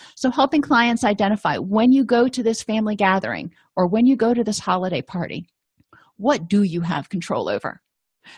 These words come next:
Who, do you have control over who you talk to? Do you have control over how long you stay? What is it that you have control over? So helping them focus on those things they can change. You know, maybe they have this hypercritical,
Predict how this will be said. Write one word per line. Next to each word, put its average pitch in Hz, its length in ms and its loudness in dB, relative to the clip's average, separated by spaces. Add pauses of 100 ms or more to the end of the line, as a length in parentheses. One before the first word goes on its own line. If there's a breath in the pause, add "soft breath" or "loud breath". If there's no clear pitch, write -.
(520 loud breath)
Who, 262 320 0 (140)
do - 100 -16
you 208 140 2
have 214 160 2
control 214 340 2
over 190 180 0
who 214 140 -2
you 196 160 0
talk 175 300 -2
to? 226 200 0 (640 soft breath)
Do 220 80 0
you 214 60 4
have 208 140 2
control 208 340 0
over 190 140 0
how 196 180 2
long 190 200 2
you 180 80 -2
stay? 165 580 0 (600 soft breath)
What 220 280 0
is 277 160 0
it 233 100 -2
that - 140 -2
you 208 120 -4
have 196 400 0
control 175 520 0
over? 117 320 -6 (640 loud breath)
So 277 140 2
helping 330 360 2
them 254 120 4
focus 240 420 0
on 208 140 2
those 202 240 2
things 196 200 -2
they 185 140 -2
can 190 320 -2
change. - 420 -8
You 202 80 -2
know, 208 140 2
maybe 254 480 4
they 214 160 2
have 214 460 2
this 190 420 -4 (760 soft breath)
hypercritical, 226 1300 0